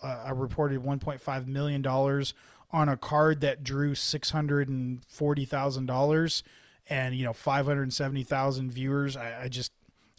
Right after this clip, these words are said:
I don't think there was any way Zuffa was gonna give him that kind of money for him to stick around. So I, I, I think, I think every, if looking back now,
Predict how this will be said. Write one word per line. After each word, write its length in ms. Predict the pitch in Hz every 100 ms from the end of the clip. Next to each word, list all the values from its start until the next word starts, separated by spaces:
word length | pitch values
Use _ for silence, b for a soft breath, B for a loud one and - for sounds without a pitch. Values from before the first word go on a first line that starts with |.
| 151
I 60 |
don't 120 | 147
think 140 | 139 131
there 140 | 135
was 120 | 135
any 140 | 139 135
way 160 | 131
Zuffa 380 | 123 120 131 -
was 160 | 127 120
gonna 180 | 127 123
give 220 | 123 117
him 140 | 131
that 160 | 120 120
kind 180 | 139 123
of 60 |
money 420 | 120 123 117 113 - b b b
for 160 | - 147
him 120 | 131
to 60 | 110
stick 260 | - 123
around. 320 | 113 98 87 -
So 260 | 143 127
I, 100 | 123
I, 340 | 131 147 135 147
I 20 |
think, 200 | 135 151 - 147 135 143 160
I 80 | 165
think 240 | 151 135
every, 280 | 139 139 143
if 140 | 135
looking 300 | 156 170 160
back 240 | 147 143 139
now, 340 | 131 123 120